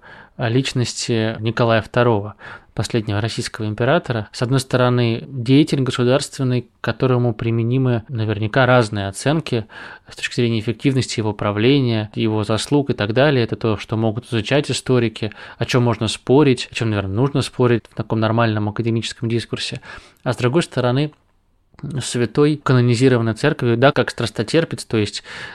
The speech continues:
с, э, вполне внятным таким подчеркиванием, почему и за что его канонизируют, но все равно канонизированный. И иконы в храмах висят, и,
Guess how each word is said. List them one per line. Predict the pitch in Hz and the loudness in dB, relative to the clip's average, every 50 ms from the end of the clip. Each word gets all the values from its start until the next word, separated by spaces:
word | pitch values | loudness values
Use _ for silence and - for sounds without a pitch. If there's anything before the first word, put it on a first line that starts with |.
| - _ | -16 _
с, | - - - - - - 120 117 113 104 - - - - - - _ - | -10 -8 -6 -6 -2 0 0 2 0 0 -4 -8 -20 -20 -20 -16 _ -6
э, | 135 120 113 113 110 110 117 - | -4 -2 -2 -2 -2 -4 -6 -10
вполне | - - - - 120 120 117 117 117 | -14 -14 -6 -2 -2 0 0 0 0
внятным | 110 117 127 123 120 - 120 110 107 | 0 2 2 0 0 0 -2 -4 -4
таким | 113 107 - 120 107 | -4 -2 -2 -2 -4
подчеркиванием, | - - 120 117 - _ - - 139 123 123 - 131 113 113 107 110 104 104 | -2 -2 -2 -2 -2 _ 2 2 4 2 2 0 0 0 0 0 0 -2 -2
почему | - - - - - 123 127 127 123 | -2 -2 -2 0 0 2 2 2 2
и | 110 | 2
за | - 113 | 0 -2
что | - - - 165 | -2 0 2 2
его | 170 156 135 | 2 2 0
канонизируют, | - - 120 117 113 117 113 107 120 113 107 107 101 101 - - | 0 -2 -2 -2 0 0 0 0 0 0 0 -2 -4 -4 -6 -4
но | 113 107 113 123 131 131 139 - | -2 2 4 4 4 4 2 0
все | - - - 127 | -4 -6 -2 0
равно | 120 117 110 123 127 143 165 170 - 175 - _ - | 2 2 2 2 2 2 2 0 -2 -6 -12 _ -4
канонизированный. | - 123 127 123 127 127 117 117 113 104 98 95 104 107 107 110 110 117 - - | 0 2 2 2 2 0 0 0 -2 -2 -2 -4 -8 -10 -12 -12 -12 -14 -10 -8
И | - 110 104 | -6 -6 -6
иконы | 101 - - 139 156 160 160 165 160 151 - _ | -6 -2 2 4 4 6 4 2 0 -2 -6 _
в | - | -8
храмах | - - 135 131 131 131 123 - - | -2 0 2 2 2 2 0 0 0
висят, | 127 120 - - - 127 123 123 - | -2 -2 0 -2 -2 -2 -2 -2 -2
и, | 110 104 98 101 98 | -2 -2 -2 -4 -6